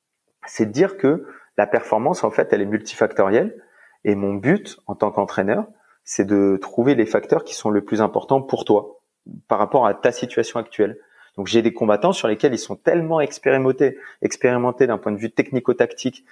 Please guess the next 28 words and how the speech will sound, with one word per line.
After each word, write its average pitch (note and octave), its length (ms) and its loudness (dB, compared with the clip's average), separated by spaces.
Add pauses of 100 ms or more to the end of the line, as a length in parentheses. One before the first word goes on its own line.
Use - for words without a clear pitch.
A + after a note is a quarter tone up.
(200)
stratégique, B2+ 880 -2 (300)
euh, G2 360 4
et A2+ 120 0
cetera, B2+ 340 0
que A2+ 340 0 (220)
pour A2+ 200 2
lui, C#3+ 360 0 (300)
si - 240 -2
j'augmente B2+ 400 2
son A#2+ 160 -2
back A2+ 240 0
squat - 400 0
et G2+ 60 0
que G2+ 60 -8
j'augmente A2 360 0
son - 140 -8
soulevé A2+ 320 0
de A#2 60 -10
terre B2 180 4
et G2+ 80 -2
que F#2+ 40 -8
j'augmente A2 300 -2
son - 120 -12
power G#2+ 260 0
clean, E3 220 2 (360)
je - 140 -4
le A2+ 80 4
transforme. G#2 500 0